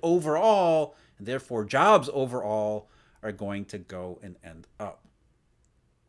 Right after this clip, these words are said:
If you want to see more about what we can and we should be learning from two thousand eight and its example, check out the video at the link below.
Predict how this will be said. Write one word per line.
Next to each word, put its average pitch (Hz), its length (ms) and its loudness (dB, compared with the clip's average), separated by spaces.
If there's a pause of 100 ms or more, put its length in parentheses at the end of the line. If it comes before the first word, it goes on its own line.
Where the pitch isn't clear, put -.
(580)
If 165 120 -4
you 190 80 0
want 285 160 0
to 254 60 0
see - 220 -2
more 190 300 0
about 135 240 -2
what 165 160 -6
we 151 120 -2
can 226 500 -2
and 151 200 -6
we 135 120 -2
should 240 680 0
be 139 140 0
learning 127 520 -2 (260)
from 113 240 -8
two - 160 -10
thousand 123 460 -4
eight 202 360 -6
and 123 140 -8
its 208 180 -2
example, 120 720 -8
check - 220 -10
out 117 180 -8
the 147 60 -12
video 107 360 -8
at 95 100 -12
the 101 60 -18
link 92 280 -16
below. 147 640 -2